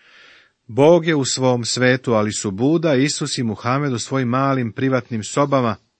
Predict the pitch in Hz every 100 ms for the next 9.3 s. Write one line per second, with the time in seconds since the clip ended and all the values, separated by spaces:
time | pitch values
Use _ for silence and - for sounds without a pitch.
0 | _ _ _ _ _ _ _ - 135 -
1 | 160 170 156 139 120 147 143 123 98 101
2 | 175 - 170 139 135 123 - _ _ _
3 | _ _ _ _ _ _ - 131 139 131
4 | 120 - 131 185 147 110 139 - 117 107
5 | 95 82 - 87 80 - _ _ _ _
6 | _ _ _ _ _ _ _ _ - 147
7 | 185 127 113 113 110 117 107 104 123 131
8 | 123 - 120 120 107 85 90 120 143 -
9 | - 131